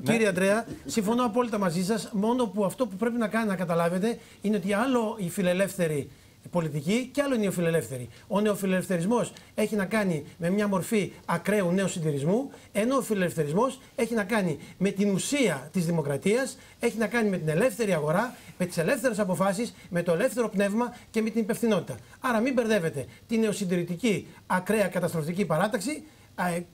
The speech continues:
Speaker 2: και οτιδήποτε άλλο έχει σχέση με αυτή την αντίληψη,
Speaker 1: Μάλιστα.
Speaker 2: με τις βάσεις του φιλελευθερισμού που είναι η δημοκρατία.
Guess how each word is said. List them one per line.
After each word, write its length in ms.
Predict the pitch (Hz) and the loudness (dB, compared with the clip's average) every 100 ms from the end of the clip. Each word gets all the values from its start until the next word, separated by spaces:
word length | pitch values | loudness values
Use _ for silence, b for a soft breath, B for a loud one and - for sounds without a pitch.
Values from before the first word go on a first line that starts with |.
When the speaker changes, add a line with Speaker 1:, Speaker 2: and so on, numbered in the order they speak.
| - | -6
Speaker 2:
και 160 | 294 277 | -2 -2
οτιδήποτε 500 | - 233 233 185 170 | 0 0 0 0 0
άλλο 120 | 165 | 2
έχει 160 | 160 | 0
σχέση 260 | - 180 143 | -2 -2 -2
με 80 | 160 | -4
αυτή 160 | 151 | -4
την 120 | 165 156 | -2 -2
αντίληψη, 380 | 196 311 226 277 | 0 -2 -4 -2
Speaker 1:
Μάλιστα. 320 | 156 - - | -2 -2 0
Speaker 2:
με 100 | 233 | 2
τις 240 | 233 190 | 2 -2
βάσεις 560 | 156 240 269 277 285 - | 2 2 2 0 -4 -4
του 100 | - | -4
φιλελευθερισμού 640 | 185 202 175 180 160 262 | 0 0 0 0 0 0
που 80 | 247 | 0
είναι 100 | 277 | 0
η 20 | |
δημοκρατία. 420 | 240 220 190 156 | 0 0 0 -2